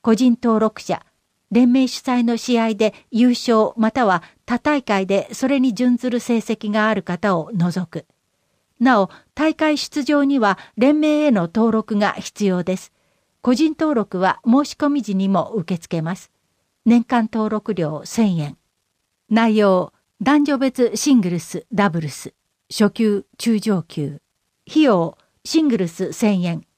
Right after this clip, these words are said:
ダブルス一組千六百円、施設利用料ほか。主催申し込み、費用をお持ちの上、七月二十六日日曜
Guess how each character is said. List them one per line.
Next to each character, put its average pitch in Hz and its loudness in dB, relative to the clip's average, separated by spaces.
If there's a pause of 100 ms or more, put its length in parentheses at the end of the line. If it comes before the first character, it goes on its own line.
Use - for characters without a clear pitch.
(140)
ダ 277 2
ブ 233 2
ル 196 -2
ス - -8
一 - -2
組 185 -4
千 240 2
六 185 0
百 214 -4
円、 156 -6 (440)
施 - -12
設 240 -2
利 226 0
用 214 0
料 160 -4
ほ 160 -6
か。 - -14 (760)
主 - -6
催 277 -2
申 226 2
し - -8
込 214 -2
み、 196 -8 (440)
費 320 4
用 214 6
を 196 2
お 196 4
持 226 4
ち 226 -8
の 220 0
上、 214 2 (280)
七 - -4
月 302 0
二 294 2
十 208 2
六 190 0
日 214 0
日 208 0
曜 196 2